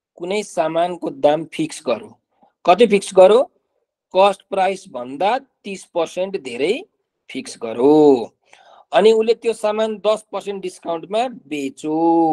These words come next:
त्यसरी बेच्दाखेरि उसलाई कति पर्सेन्ट फाइदा भयो भनेर सोधिराखेको छ।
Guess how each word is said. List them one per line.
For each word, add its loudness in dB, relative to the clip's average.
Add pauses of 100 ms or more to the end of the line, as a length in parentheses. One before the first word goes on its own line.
(760)
त्यसरी 0
बेच्दाखेरि 0
उसलाई -6
कति -4
पर्सेन्ट -12
फाइदा -2
भयो 0
भनेर -10
सोधिराखेको -10
छ। -16